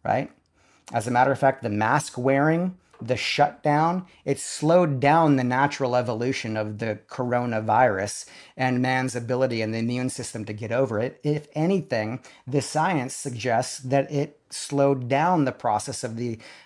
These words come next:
uh, uh, the immune system of, of people worldwide. It slowed down that process to adapt and overcome. Um, and there's a lot of science on that. Now,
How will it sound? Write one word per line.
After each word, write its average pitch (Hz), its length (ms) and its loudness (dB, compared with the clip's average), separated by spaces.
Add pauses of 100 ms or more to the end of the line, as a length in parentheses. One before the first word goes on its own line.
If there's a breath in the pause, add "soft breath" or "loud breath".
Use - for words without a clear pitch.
uh, - 40 -4
uh, 110 720 2 (840)
the 123 520 0
immune 135 340 4
system 131 420 -4
of, 120 220 -6
of 120 180 -8
people 120 560 -8 (220)
worldwide. 127 800 4
It 120 80 -6
slowed 131 340 0
down 147 280 2
that 113 200 -2
process 104 640 -6 (120)
to 131 260 -6
adapt 110 560 -4 (120)
and 107 260 -6
overcome. 110 600 -8 (1040 loud breath)
Um, 143 480 8
and 143 240 2
there's 135 180 4
a 123 60 -4
lot 135 220 6
of 147 80 0
science 170 400 2
on 127 200 0
that. 95 280 -4 (240 loud breath)
Now, 120 220 -4